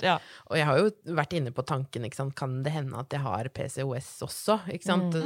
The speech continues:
Speaker 1: Så,
Speaker 2: Mm.
Speaker 1: men, men det, det er på en måte ikke noe legen liksom undersø-, min lege ville ikke undersøke det bare sånn,
Speaker 2: Nei.
Speaker 1: eh, uten videre.
Speaker 2: Uten grunn.
Speaker 1: Ja.
Speaker 3: Nei.
Speaker 1: Eh, men så da tenkte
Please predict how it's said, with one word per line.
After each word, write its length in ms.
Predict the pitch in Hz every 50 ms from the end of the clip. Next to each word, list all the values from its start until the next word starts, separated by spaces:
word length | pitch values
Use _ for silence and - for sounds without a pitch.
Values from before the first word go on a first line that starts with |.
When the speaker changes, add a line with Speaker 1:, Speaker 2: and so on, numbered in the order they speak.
| 160
Speaker 1:
Så, 160 | - - - -
Speaker 2:
Mm. 20 |
Speaker 1:
men, 680 | - 180 180 170 170 - - - 80 - - 127 135 - - 131 143 -
men 280 | - 180 175 170 165 165
det, 300 | 170 170 165 165 160 160
det 100 | 160 165
er 60 | 156
på 80 | 156 -
en 80 | 165 151
måte 140 | 143 - 147
ikke 140 | - 151 151
noe 140 | 151 147 151
legen 360 | 156 151 131 123 135 135 135
liksom 540 | 135 135 - 143 135 131 135 131 131 - -
undersø-, 520 | - 165 156 131 127 - - 135 - - -
min 280 | 151 160 165 156 160 165
lege 280 | 175 160 156 165 170
ville 220 | 165 165 151 139 127
ikke 180 | - - 139 131
undersøke 440 | 127 123 117 - 123 120 - - 135
det 320 | 127 120 117 120 123 123 127
bare 120 | 123 120
sånn, 200 | - 104 110 110
Speaker 2:
Nei. 240 | 98 214 - 87 85 - - 127
Speaker 1:
eh, 300 | 131 123 113 113 101 80
uten 180 | 147 - -
videre. 220 | 143 135 107 - -
Speaker 2:
Uten 140 | - 185 180
grunn. 160 | 175 175 170
Speaker 1:
Ja. 120 | 147 135
Speaker 3:
Nei. 220 | - 185 180 151 156 - - - - - - - - - _ _ _
Speaker 1:
Eh, 960 | 185 185 185 185 180 180 175 175 175 175 175 175 175 175 175 175 175 180 190 190
men 180 | 185 196 196
så 140 | - - 202
da 340 | 190 180 180 180 180 175 170
tenkte 340 | - - - 202 170 147